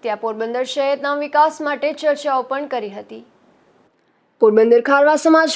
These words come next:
પંચાયત મંદિર ખાતે પોરબંદર સંસદીય મત વિસ્તારના સાંસદ અને ભારત સરકારના કેબિનેટ મંત્રી ડોક્ટર મનસુખભાઈ માંડવિયા તથા પોરબંદર વિધાનસભાની પેટા ચૂંટણીમાં ઐતિહાસિક લીડથી વિજેતા બનેલ ધારાસભ્ય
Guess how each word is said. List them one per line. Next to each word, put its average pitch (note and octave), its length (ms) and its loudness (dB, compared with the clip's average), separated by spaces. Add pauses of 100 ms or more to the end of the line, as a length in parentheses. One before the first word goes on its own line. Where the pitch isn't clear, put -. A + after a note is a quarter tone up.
પંચાયત D#4 500 2
મંદિર D4+ 300 2
ખાતે D4+ 200 0 (140)
પોરબંદર C4 540 4
સંસદીય C#4+ 640 0
મત C#4 280 0
વિસ્તારના C#4 600 2
સાંસદ C4+ 500 0 (100)
અને A#3 120 0 (400)
ભારત A3+ 320 0
સરકારના C4+ 500 4
કેબિનેટ D4+ 480 0
મંત્રી C#4+ 320 2
ડોક્ટર C#4 320 4
મનસુખભાઈ D#4 600 2
માંડવિયા D4 500 2
તથા A#3 320 2
પોરબંદર A3+ 480 2
વિધાનસભાની C#4 800 2
પેટા C#4+ 260 4 (140)
ચૂંટણીમાં C#4+ 540 0
ઐતિહાસિક D4 640 -2
લીડથી D4+ 400 -2
વિજેતા D4 420 2 (120)
બનેલ C#4 200 2 (460)
ધારાસભ્ય G#3+ 580 2